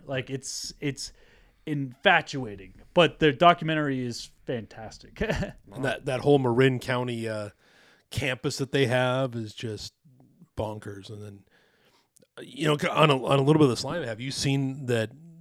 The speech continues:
Speaker 2: that they're making a Lucas, uh, museum here in town?
Speaker 1: Yes, I did. And I,
Speaker 2: Can't
Speaker 1: I'm
Speaker 2: wait
Speaker 1: so
Speaker 2: for that.
Speaker 1: excited about it.
Speaker 2: Yeah.
Speaker 1: <laughs> It's gonna be a lot of fun. And that's
Speaker 2: I'm
Speaker 1: the
Speaker 2: sure
Speaker 1: thing
Speaker 2: that
Speaker 1: thing.
Speaker 2: that I L M stuff's gonna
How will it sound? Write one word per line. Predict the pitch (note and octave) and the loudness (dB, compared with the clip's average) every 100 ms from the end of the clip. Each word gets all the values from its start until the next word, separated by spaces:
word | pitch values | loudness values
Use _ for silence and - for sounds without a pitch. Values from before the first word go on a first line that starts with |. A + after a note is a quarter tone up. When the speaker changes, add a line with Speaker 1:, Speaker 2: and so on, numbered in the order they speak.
| E3+ _ _ - | -20 _ _ -4
Speaker 2:
that | A#2+ G2+ | -2 -2
they're | A2 | -4
making | A2+ G#2+ | -4 -6
a | G#2 | -8
Lucas, | G2+ A2+ - G2+ G2 B2+ - | -6 -6 -8 -12 -18 -16 -10
uh, | G2+ F#2+ | -10 -10
museum | G#2 G2 A#2 G#2 C3+ C#3 | -12 -12 -10 -8 -10 -10
here | A#2+ A2 | -10 -10
in | |
town? | G2+ G#2+ G2+ D#3+ G3+ | -10 -12 -10 -10 4
Speaker 1:
Yes, | E3 A3+ - - - - - - | 8 8 6 -4 -10 -20 -20 -2
I | D3+ D#3+ | 0 2
did. | - G#3+ E3 A2 - | 10 10 10 6 2
And | F3+ | 4
I, | F3+ | 4
Speaker 2:
Can't | - | 4
Speaker 1:
I'm | D#3+ | 2
Speaker 2:
wait | C3+ D#3 D3 | 6 4 8
Speaker 1:
so | B3 B3+ | 12 12
Speaker 2:
for | B3 | 10
that. | B3 | 6
Speaker 1:
excited | G#2+ C#4+ C#4+ B3 | 8 8 8 4
about | A#3 E3+ G3+ E3 | 4 6 6 8
it. | A#3+ A#3+ | 10 12
Speaker 2:
Yeah. | B3+ G#3+ - - - | 12 10 8 -2 -14
Speaker 1:
<laughs> | E3+ | -14
It's | E3 - | -12 -4
gonna | G#3+ G3+ | -2 0
be | G3 | 0
a | |
lot | F#3+ F3 F3 | 0 2 2
of | E3+ | 0
fun. | - F3+ F3 | 0 0 0
And | - | -6
that's | F#3+ B3+ | 0 2
Speaker 2:
I'm | A#3+ | 4
Speaker 1:
the | |
Speaker 2:
sure | - B3+ | 10 10
Speaker 1:
thing | |
Speaker 2:
that | A#3 | 10
Speaker 1:
thing. | A3 B2 | 6 4
Speaker 2:
that | |
I | B2+ C3 | 6 6
L | B2+ | 6
M | D#3 | 2
stuff's | - G2+ - | 0 -4 -4
gonna | G#2+ G#2 | -6 -6